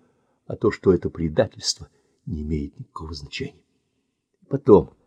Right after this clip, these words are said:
я ведь плачу за предательство, рассказывая им о трупе. Само по себе это ничего не доказывает. Но таким образом я вынуждаю их привести меня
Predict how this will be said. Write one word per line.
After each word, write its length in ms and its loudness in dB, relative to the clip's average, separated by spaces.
я 200 10
ведь 400 6
плачу 480 6
за 180 10
предательство, 920 6
рассказывая 640 6
им 120 2
о 40 -2
трупе. 340 -4
Само 340 0
по 100 -12
себе 280 6
это 180 2
ничего 240 0
не 80 0
доказывает. 640 -2
Но 60 -18
таким 220 -10
образом 280 0
я 260 4
вынуждаю 540 6
их 100 0
привести 460 0
меня 260 6